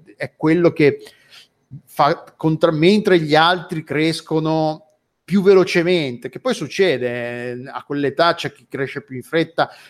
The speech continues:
c'è chi rimane più attaccato alla propria ado-, a infanzia per mo-, per, per un motivo o per l'altro. E Will è quello che, per un mo-, che fa più fatica a stare dietro ai,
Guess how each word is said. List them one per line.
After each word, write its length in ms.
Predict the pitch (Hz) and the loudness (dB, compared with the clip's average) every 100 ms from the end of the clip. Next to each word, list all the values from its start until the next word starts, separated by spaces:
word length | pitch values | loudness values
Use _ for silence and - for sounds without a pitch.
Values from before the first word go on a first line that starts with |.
| _ | _
c'è 160 | - 160 | -6 -4
chi 80 | 139 | -4
rimane 380 | 139 139 135 | -2 0 -2
più 120 | 127 131 | -2 -4
attaccato 400 | - - 135 135 | -4 -4 -2 0
alla 100 | 135 | 0
propria 600 | 131 123 131 127 127 123 | -2 -2 0 2 2 0
ado-, 240 | 123 127 135 | -2 -4 -2
a 220 | 143 135 | -2 -2
infanzia 720 | 139 123 151 156 147 139 143 | -6 -4 0 2 0 -2 -4
per 140 | 131 | -4
mo-, 200 | 127 143 - | -8 -10 -10
per, 160 | 131 - | -10 -10
per 100 | 127 | -10
un 60 | 135 | -6
motivo 280 | 127 131 127 | -6 -6 -6
o 40 | |
per 160 | 127 123 | -4 -2
l'altro. 540 | 156 156 120 - 113 _ - _ _ - | 2 2 0 -2 -12 _ -20 _ _ 2
E 80 | |
Will 500 | 180 208 190 226 240 | 2 4 2 0 2
è 220 | 233 156 - | 0 0 2
quello 400 | 175 156 131 - | 4 4 2 -2
che, 320 | 135 151 165 | -2 0 0
per 120 | 131 | -4
un 80 | 123 | -6
mo-, 160 | 123 - | -8 -10
che 1040 | - 127 127 147 151 131 123 120 117 117 - | -4 0 0 2 2 2 0 -2 -4 -8 -8
fa 160 | - 143 | -6 -6
più 220 | - 170 | -6 -2
fatica 720 | 170 156 190 180 - 127 - | -2 -2 -2 -4 0 0 0
a 100 | 143 | -2
stare 380 | - - 147 160 | -6 0 0 0
dietro 380 | 147 143 160 | -2 -4 -2
ai, 100 | 175 | -2